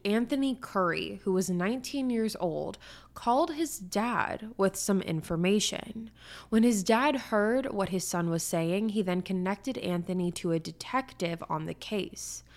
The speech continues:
So, what did Anthony say? Now, Anthony told his dad and detectives that eight days prior to his disappearance,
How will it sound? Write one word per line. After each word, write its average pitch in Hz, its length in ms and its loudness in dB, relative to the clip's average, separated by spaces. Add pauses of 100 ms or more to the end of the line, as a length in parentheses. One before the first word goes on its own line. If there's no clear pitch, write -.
(380)
So, 196 440 4 (100)
what 202 460 -2 (160)
did 233 200 -12
Anthony 170 600 -2
say? - 720 -8 (300)
Now, 208 140 2
Anthony 262 440 2
told 208 300 0
his 202 180 2
dad 160 400 2
and 170 180 0
detectives 170 880 -6 (240)
that 185 320 2
eight 220 300 -2
days 190 320 4
prior 175 460 2
to 190 160 -2
his 170 200 0
disappearance, 185 960 -2